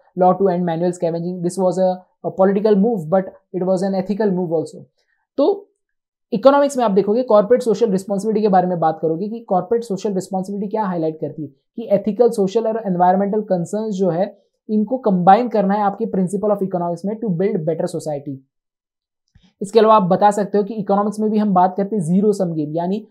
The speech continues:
अगर मैं कुछ करता हूँ, अ, अगर मेरा gain होता है तो दूसरे का loss होगा,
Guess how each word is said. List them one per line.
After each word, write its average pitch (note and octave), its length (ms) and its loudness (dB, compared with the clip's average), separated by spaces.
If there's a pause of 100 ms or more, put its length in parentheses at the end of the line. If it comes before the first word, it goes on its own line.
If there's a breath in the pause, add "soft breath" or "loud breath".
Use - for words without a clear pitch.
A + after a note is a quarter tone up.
(160)
अगर G3+ 240 0
मैं G#3 220 0
कुछ A3+ 180 -6
करता F#3 320 0
हूँ, G3+ 320 0 (220)
अ, E3+ 320 -4
अगर F#3+ 200 2
मेरा G3+ 260 2
gain F#3 320 0
होता F3+ 220 2
है G#3+ 60 4
तो A3 120 0
दूसरे F#3 340 -2
का G#3 80 0
loss F3 380 2
होगा, D3+ 260 -6